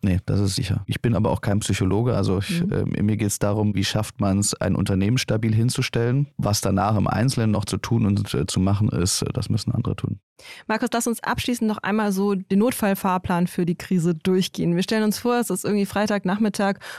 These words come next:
Speaker 2: und plötzlich sind alle Systeme gesperrt, weil offenbar ist das Unternehmen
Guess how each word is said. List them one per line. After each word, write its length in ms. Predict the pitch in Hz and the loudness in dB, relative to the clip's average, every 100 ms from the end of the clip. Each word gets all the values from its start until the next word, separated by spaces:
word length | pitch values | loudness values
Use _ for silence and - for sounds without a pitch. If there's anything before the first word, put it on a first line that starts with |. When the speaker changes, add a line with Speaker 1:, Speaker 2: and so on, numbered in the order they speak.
| - | -2
Speaker 2:
und 80 | 190 | 0
plötzlich 420 | 196 - 202 185 | 2 0 0 0
sind 240 | 190 180 | 0 0
alle 180 | - 180 | 0 0
Systeme 440 | 175 170 - 175 165 | 0 0 0 2 2
gesperrt, 520 | 170 - - 208 185 | 0 -2 0 2 2
weil 120 | 190 | 0
offenbar 440 | 175 - 175 180 | 0 0 0 2
ist 140 | 160 - | 0 -2
das 140 | 175 | -2
Unternehmen 540 | 165 180 170 175 170 | 0 2 2 2 2